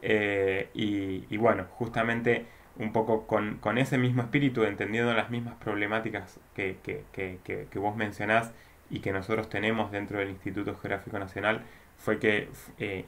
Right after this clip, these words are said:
intentamos plantear, eh, manuales, eh, que, que, que sirvan y, y, y estándares que sirvan justamente para luego poder obtener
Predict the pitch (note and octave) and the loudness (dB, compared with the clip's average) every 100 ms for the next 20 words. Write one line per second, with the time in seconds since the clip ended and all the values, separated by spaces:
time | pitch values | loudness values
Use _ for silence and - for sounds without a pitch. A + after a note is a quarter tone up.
0 | A#2 G2+ G2+ G2+ G#2+ A#2 A#2 A#2 - - | -8 -4 -2 2 6 6 6 2 -4 -16
1 | - - - - - G2+ G2 G2+ G#2+ G#2+ | -16 -20 -20 -6 2 2 4 6 8 8
2 | - - - G2 G2 G2 F#2+ F#2+ - - | 6 -4 -2 0 2 0 -2 -6 -10 -12
3 | G2 G2 F#2+ G#2+ B2 B2 B2 B2+ B2+ - | -4 0 0 4 6 8 6 4 -2 -16
4 | - - G2+ F#2+ F#2 - G2+ G2 F#2+ G2 | -14 -4 -2 -2 -4 0 2 4 2 -2
5 | F2 - - - - F#2+ G2 - - F#2+ | -6 -12 -20 -12 -6 -6 -6 -12 -6 -6
6 | F#2+ - A2 A2+ B2 B2+ - G#2+ G#2 - | -4 2 2 6 4 4 0 0 -2 -4
7 | - G#2+ G2 F#2+ A2 F#2 - A#2 A#2+ A#2+ | -8 -6 -4 -4 -4 -6 2 6 6 6
8 | A#2+ A#2+ A#2+ - A2+ G#2+ A2+ B2 B2 - | 2 0 -6 -2 2 2 2 0 -4 -14
9 | - - A#2+ A#2 A#2 A2+ A#2+ A#2+ - G#2 | -20 -6 -4 0 2 2 0 -2 4 6
10 | G2+ G2+ - - - G#2 A2 A#2 A#2+ A2+ | 8 4 0 -14 -6 2 4 6 4 2
11 | G2+ G2+ G#2+ G2 - G2+ G#2 G#2 | 2 2 2 -2 -4 0 0 0